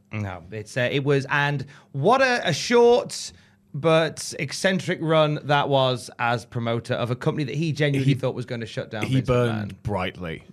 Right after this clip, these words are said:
Speaker 2: Um,
Speaker 1: Yes.
Speaker 2: and he's somebody who I didn't really know a lot about. I, I'd heard people mention Herb Abrams, Herb Abrams, Herb Abrams in passing before, 'cause obviously, you know, doing this, you watch,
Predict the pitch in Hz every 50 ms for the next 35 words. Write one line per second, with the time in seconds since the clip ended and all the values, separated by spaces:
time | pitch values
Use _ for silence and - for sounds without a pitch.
0 | - - _ 107 104 104 98 95 - - 165 - 143 - - 98 - 98 120 123
1 | 147 143 - - 170 160 151 151 151 143 131 135 131 120 117 120 113 123 127 151
2 | 147 143 143 143 135 127 123 120 120 117 117 117 117 - 107 104 - 104 107 120
3 | 127 - - 107 117 - - 117 117 - 135 143 151 147 - 165 139 131 113 113
4 | 120 135 127 - 123 101 87 104 107 110 107 107 104 104 107 98 104 98 95 -
5 | 110 107 104 98 107 104 101 95 101 98 98 - 110 107 104 92 101 98 101 95
6 | 104 101 98 - 95 92 - - 131 127 - - 120 107 98 - 107 104 98 -
7 | 143 143 135 - - 87 82 82 82 87 85 98 92 90 85 90 85 - - 92
8 | 92 92 - - -